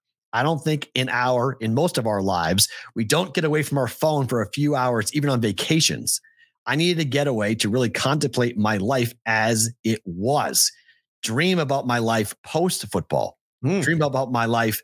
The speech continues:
Speaker 1: still playing football, and then come to a better sense of what I wanted to do."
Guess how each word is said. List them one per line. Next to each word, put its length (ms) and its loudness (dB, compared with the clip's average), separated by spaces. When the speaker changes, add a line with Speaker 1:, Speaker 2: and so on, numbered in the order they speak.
Speaker 1:
still 320 0
playing 300 -2
football, 460 -2
and 80 0
then 120 2
come 220 0
to 100 2
a 40 0
better 280 0
sense 500 2
of 100 -2
what 160 2
I 60 2
wanted 340 0
to 80 -2
do." 240 -2